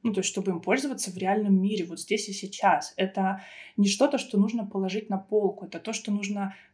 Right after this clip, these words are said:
тут же включить в оборот. И подключая искусственный интеллект, мы, по сути, никак э-, от этой идеи не отклоняемся, потому что мы обсуждаем и мы используем то, что, э,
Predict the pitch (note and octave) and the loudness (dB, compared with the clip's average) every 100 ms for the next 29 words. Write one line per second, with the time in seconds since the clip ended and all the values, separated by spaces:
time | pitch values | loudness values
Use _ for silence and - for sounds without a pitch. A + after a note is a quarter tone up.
0 | _ A3+ B3 A#3 F#3 - F#3+ F#3+ - C4 | _ 0 0 2 -2 -4 -8 -6 -4 -2
1 | C4 F#3 F3+ G3+ G#3+ D3 - _ _ - | -2 0 4 4 4 0 -8 _ _ -20
2 | - - G#3 G#3+ - - _ G3 G3 G3+ | -12 -6 2 2 2 -4 _ -6 -6 -6
3 | G#3 - A#3+ A3+ G3+ G3 - A3+ - G3+ | -6 -2 2 4 2 0 -8 -8 -6 0
4 | G3 G3 G3 B3+ A4+ - G#3 G3+ G3 D4 | 0 2 4 4 4 -2 -12 -6 -4 -4
5 | D#4 A#3 G3 G3+ G#3+ B3+ - - _ _ | -2 0 0 0 -2 -4 -4 -18 _ _
6 | G#3 G3+ G3 A3 G#3 G3 A#3 A3+ G3 G#3 | -4 -2 -4 -4 -2 -2 2 2 0 -4
7 | G#3 G3+ D#3+ - - G3 G3+ G3+ - F#3 | 4 4 4 -6 -6 4 4 4 0 0
8 | - - _ _ G#3 A3 - - F3+ F3+ | 0 -12 _ _ 4 4 4 -4 -4 2
9 | A#3 E4+ G#3 G3 G3+ G3 - G#3+ G3+ F3+ | 4 4 2 2 2 2 -4 -4 -2 -4
10 | E3 - F#3+ D4 D#4+ - F#3+ G3 G#3+ - | -6 -4 0 0 0 -6 -4 -2 -4 -4
11 | F3 E3 | -8 -8